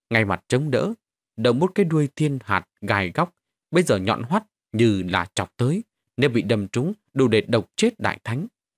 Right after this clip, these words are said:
Cuối cùng lại thành toàn cho người khác. Bàn tay của Diệp Phàm kia chỉ hơi nhích động, đánh phịch một tiếng, bắt được cái đuôi bò cạp lấp lánh hào quang tím kia, dùng lực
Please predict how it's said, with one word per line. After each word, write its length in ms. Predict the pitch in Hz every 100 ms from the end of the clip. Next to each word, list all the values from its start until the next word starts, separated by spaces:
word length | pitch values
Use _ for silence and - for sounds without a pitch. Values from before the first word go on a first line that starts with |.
| _ _ _ _
Cuối 120 | - 220
cùng 240 | 160 123 - _
lại 120 | 131 -
thành 160 | 120
toàn 300 | - 120 120
cho 120 | -
người 200 | 175 98 85
khác. 220 | 175 233 - _ _ _ _
Bàn 200 | 139 147
tay 100 | 214
của 160 | 165
Diệp 260 | 101 104 -
Phàm 240 | 113 104
kia 280 | 101 185 135 95
chỉ 140 | - 95
hơi 180 | 101
nhích 200 | 110 170
động, 200 | 107 104 - _ _ _
đánh 180 | 123 190
phịch 300 | 220 - 104
một 180 | 101 104
tiếng, 260 | 127 156 254 - _
bắt 180 | - -
được 140 | 107
cái 120 | 185
đuôi 200 | 170 180
bò 280 | - 104 82 -
cạp 220 | 95 - _
lấp 180 | 113 135 -
lánh 200 | 131 202 -
hào 200 | 98 -
quang 260 | - 95
tím 200 | - 139
kia, 260 | 160 135 127 - _ _ -
dùng 260 | 139 131
lực 220 | 110 127